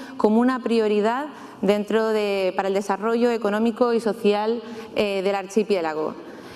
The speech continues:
Eh, Canarias es un archipiélago con una gran riqueza ambiental y con una gran biodiversidad.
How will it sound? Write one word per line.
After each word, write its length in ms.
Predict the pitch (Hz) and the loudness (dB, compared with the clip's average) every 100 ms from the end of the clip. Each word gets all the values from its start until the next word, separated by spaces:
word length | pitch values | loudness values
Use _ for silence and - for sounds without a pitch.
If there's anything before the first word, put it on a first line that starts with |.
| - - - - | -18 -20 -4 0
Eh, 680 | 208 202 202 196 190 185 - | 0 0 -4 -4 -2 -4 -2
Canarias 640 | 208 226 262 277 285 311 269 - | -2 -2 -4 -2 -2 -4 -6 -2
es 240 | 202 208 | -2 0
un 100 | 220 | 0
archipiélago 600 | 214 202 214 220 226 247 247 | -2 0 0 0 0 0 0
con 120 | 208 | 2
una 200 | 202 190 | 2 0
gran 220 | 202 226 | -2 0
riqueza 340 | 240 233 240 | 0 0 -2
ambiental 500 | 226 196 190 196 220 | 0 0 0 0 -2
y 60 | 240 | 0
con 120 | 233 | 0
una 140 | 208 202 | 0 0
gran 220 | 208 226 | -2 2
biodiversidad. 600 | 233 220 202 208 180 - | 2 4 2 0 0 0